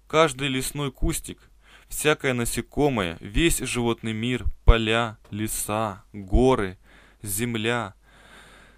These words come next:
реки, облака, солнце, луна и все звезды говорили мне: «Смотри, в каждом из нас есть Христос».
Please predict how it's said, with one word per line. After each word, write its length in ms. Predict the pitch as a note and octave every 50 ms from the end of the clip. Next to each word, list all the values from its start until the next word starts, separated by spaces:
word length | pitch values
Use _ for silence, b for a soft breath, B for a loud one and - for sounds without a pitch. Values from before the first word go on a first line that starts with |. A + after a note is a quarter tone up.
| B B B _ _ _ -
реки, 720 | A2 G#2 G#2 G#2+ B2+ D3 D3+ D3+ C#3+ - - A#2+ A2 A2+ -
облака, 840 | - A#2 A#2+ A2+ B2+ B2+ B2 A#2+ - - A#2 A#2+ B2+ B2+ A#2+ A#2 - - _ _ _ _ _ _ _
солнце, 680 | - - - - - C3 C#3+ D3 C#3+ C3 - - A#2+ A#2
луна 400 | A#2 B2 B2+ B2+ C3 C#3 C3 B2+
и 20 | A#2+
все 240 | A#2+ - - B2+
звезды 640 | A#2 A2 A#2 A2 A#2+ C#3 C#3 C3+ G#2 F2+ F2 E2 E2+ - - - _ _ _ _ _ _ _ _ _ _ _ _ _ _ _ _ _ _
говорили 600 | - G2+ F#2 G#2+ A2 A2+ A#2+ C3 C#3+ D3+ C#3 A#2+
мне: 320 | G2+ F#2 F#2 F2+ E2 D#2+ - - - - _ - _ _ _ _ _ _ _ _
«Смотри, 640 | - - - C3+ C3+ C#3+ C#3 - D3+ D3+ G#2+ E2+ E2 - - - b b b b b b
в 180 | G#2+ G#2+ A2 -
каждом 500 | - C3 C#3+ D#3 D#3 C3 C3+ C#3 B2+ B2+
из 120 | A#2+ A2+
нас 320 | B2 C3+ C#3+ C#3+ - -
есть 260 | A#2+ A2+ B2+ C3 - -
Христос». 760 | - A#2+ A#2 A#2 - - - - B2 G#2+ - - - -